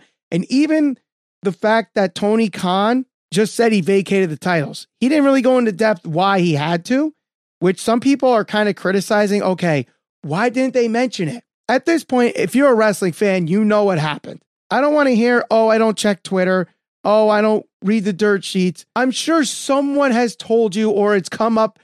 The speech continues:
even in your Google News feed or something. What happened between C M Punk, the Young Bucks, and the Elite? Could he have given some kayfabe answer?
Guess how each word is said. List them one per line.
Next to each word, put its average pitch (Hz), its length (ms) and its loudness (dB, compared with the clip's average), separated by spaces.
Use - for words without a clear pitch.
even 285 260 2
in 262 140 4
your 233 160 4
Google 220 460 2
News 214 360 2
feed 196 280 0
or 170 80 -2
something. - 520 -4
What 233 220 2
happened 208 360 0
between 202 360 0
C 214 180 -2
M 190 120 -2
Punk, 185 420 -4
the 165 100 -2
Young 190 280 0
Bucks, 175 280 -4
and 170 160 0
the 170 80 0
Elite? 147 320 -2
Could 214 160 0
he 233 80 2
have 196 120 2
given 220 260 2
some 202 180 -2
kayfabe 233 760 0
answer? 269 500 0